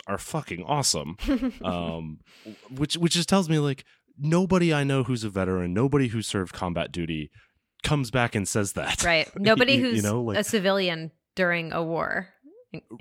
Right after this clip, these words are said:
Speaker 1: Right. <laughs> So, I, uh, where is there such a disconnect? Um, yeah, and it struck me. So I looked something up in preparation for this. Uh, Chris Kyle, the American Sniper, um, right, who had the, the whole movie about him and everything.
Speaker 2: Okay.
Speaker 1: Um,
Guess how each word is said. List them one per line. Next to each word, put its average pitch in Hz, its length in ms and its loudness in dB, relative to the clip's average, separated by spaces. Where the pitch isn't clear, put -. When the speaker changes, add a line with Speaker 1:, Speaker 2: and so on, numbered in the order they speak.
Speaker 1:
Right. 135 580 2
<laughs> - 200 -10
So, 131 320 -2
I, 123 180 -8
uh, 147 100 -6
where 180 220 2
is 175 120 0
there 120 100 -2
such - 240 -4
a 95 60 -4
disconnect? - 760 -6
Um, 95 460 0
yeah, 131 200 2
and 127 140 -2
it 117 80 -4
struck - 220 -2
me. 120 80 0
So 117 160 0
I - 20 0
looked 131 180 -4
something 143 280 -4
up 98 120 -6
in 90 120 -8
preparation 85 480 -6
for 78 80 -8
this. 71 220 -10
Uh, 92 260 -2
Chris - 220 -4
Kyle, 92 300 0
the 87 100 -2
American 90 340 -4
Sniper, 71 460 -12
um, 78 500 -6
right, 95 160 -4
who 98 120 -2
had 98 120 0
the, 92 180 -2
the 95 120 -4
whole 110 120 0
movie 92 240 0
about 78 220 -6
him 82 120 -6
and 76 80 -8
everything. 73 420 -8
Speaker 2:
Okay. 190 160 -2
Speaker 1:
Um, 85 460 -4